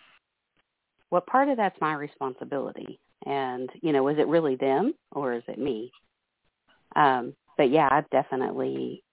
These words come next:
um, I have so many different instances. I was, I was trying to think. I was like, "Do I, do I need to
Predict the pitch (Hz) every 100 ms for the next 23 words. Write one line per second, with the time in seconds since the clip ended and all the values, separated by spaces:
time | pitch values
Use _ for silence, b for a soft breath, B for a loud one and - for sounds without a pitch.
0 | - 143 139 117 - 123 _ _ _ _
1 | _ _ _ _ _ _ _ _ _ -
2 | 165 - 151 143 139 135 139 135 120 135
3 | 135 - 135 - 127 127 135 131 139 -
4 | _ _ _ 156 147 - 175 151 147 165
5 | 135 139 156 151 139 - 135 135 _ -
6 | 151 165 262